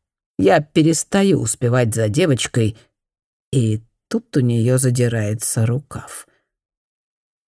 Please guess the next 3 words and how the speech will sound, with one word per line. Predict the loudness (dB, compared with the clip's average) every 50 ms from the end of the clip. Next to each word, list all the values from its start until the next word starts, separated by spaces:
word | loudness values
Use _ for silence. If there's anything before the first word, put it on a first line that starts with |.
| _ _ _ _ _ _ -8
Боже, | -6 -4 -4 -6 -6 -10 -12 -12 -10 -12 -14 -18 _ _ _ _ _ _ _ _ _ _ _ _ _ _ _ _ _ _ _ _ _ _ _ _ _ _ _ _ _
что | -12 -12 -10 -6 -6 -6
это? | -4 -6 -6 -6 -8 -8 -8 -10